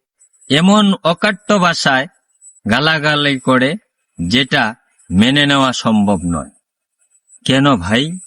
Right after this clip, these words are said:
আপনি একদিন স্টার পান নাই, স্টার সেন্টারের সাথে আপনি সম্পর্ক রাখুন। অবশ্যই আজ না হয় কাল আপনি তো অবশ্যই, অবশ্যই স্টার পাবেন। তাহলে আপনি কেন আপনি গালাগালি করেন?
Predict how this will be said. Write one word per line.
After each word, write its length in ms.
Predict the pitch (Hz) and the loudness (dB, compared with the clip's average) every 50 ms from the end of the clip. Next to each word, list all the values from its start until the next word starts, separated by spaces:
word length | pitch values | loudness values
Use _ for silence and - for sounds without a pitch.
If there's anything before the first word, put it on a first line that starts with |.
| - - _ _ _ _ _ _ _ _ - | -20 -20 _ _ _ _ _ _ _ _ -4
আপনি 600 | - 139 143 - - 165 156 143 131 117 117 - _ _ _ _ _ _ _ - | -2 -2 -2 -4 -2 0 2 4 4 2 2 0 _ _ _ _ _ _ _ -4
একদিন 480 | 110 127 127 127 131 - 165 160 151 135 | -2 -2 -2 -4 -6 -4 -2 0 0 -2
স্টার 400 | - - - - 131 135 127 113 | -4 -4 -4 -2 -2 0 -2 -2
পান 240 | - 127 123 120 | -2 -2 -2 0
নাই, 220 | 113 104 101 98 101 - _ _ _ _ _ _ _ _ _ _ - | -2 -2 -2 -4 -6 -10 _ _ _ _ _ _ _ _ _ _ -16
স্টার 400 | - - - - - 160 180 175 | -12 -12 -12 -8 -4 -4 -4 -4
সেন্টারের 560 | - - 185 175 170 - 170 160 151 156 147 | -2 -2 -2 -2 -2 0 -2 0 0 0 -2
সাথে 320 | - - 143 123 - 135 | -2 -4 -4 -4 -2 -2
আপনি 240 | 127 117 - 117 113 | -2 -2 -2 -6 -8
সম্পর্ক 560 | 107 - - 131 147 160 - 180 170 147 - | -6 -4 -4 -4 -4 -2 -2 -2 -2 -2 -2
রাখুন। 500 | 151 139 135 123 - _ - - 131 143 160 _ _ _ _ _ _ _ _ - | -2 0 0 -2 -4 _ -6 -6 -6 -6 -6 _ _ _ _ _ _ _ _ -4
অবশ্যই 560 | - 120 160 202 190 - - - 170 160 143 - - | -2 0 2 2 2 0 -2 -2 0 0 0 -2 -2
আজ 300 | - 123 127 117 - 120 | -2 -2 -2 -2 -2 0
না 220 | 113 117 120 120 110 | 0 2 2 2 0
হয় 240 | 117 120 117 113 | 0 0 -2 -2
কাল 380 | 98 - 135 123 117 107 98 87 _ _ _ _ _ _ _ - | -2 -2 -2 -2 -2 -2 -4 -6 _ _ _ _ _ _ _ -8
আপনি 320 | - 123 - - 143 143 123 | -6 -6 -6 -4 -4 -4 -2
তো 180 | - 147 131 - | -2 -2 -4 -2
অবশ্যই, 560 | 127 131 160 202 202 - - - 196 185 170 | -2 0 2 2 0 0 0 0 0 2 2
অবশ্যই 680 | 151 147 139 156 165 156 - - - 160 156 139 127 113 _ _ _ _ _ - | 2 2 2 0 -2 -2 -2 -4 -2 0 0 0 -2 -2 _ _ _ _ _ -10
স্টার 480 | - - - - - 151 147 147 131 120 | -6 -4 -4 -2 0 0 0 0 0 -2
পাবেন। 400 | - 151 131 113 98 87 76 - - _ _ _ _ _ _ _ | -2 -2 -2 -2 -2 -6 -6 -8 -16 _ _ _ _ _ _ _
তাহলে 340 | - 156 147 160 160 156 156 | -4 -2 0 0 0 0 0
আপনি 280 | 147 131 - 139 135 123 | -2 -2 -2 -2 -2 -2
কেন 240 | - - 143 143 143 135 113 98 101 _ _ _ _ _ _ | 0 0 -2 0 2 0 0 0 -4 _ _ _ _ _ _
আপনি 480 | - 107 113 - - 131 127 123 120 104 | -4 -4 -4 -2 0 2 2 4 2 2
গালাগালি 560 | 98 107 117 123 123 117 113 117 113 110 104 | 2 0 2 2 2 2 2 0 0 0 -2
করেন? 280 | - 95 87 82 80 | -2 -4 -4 -4 -6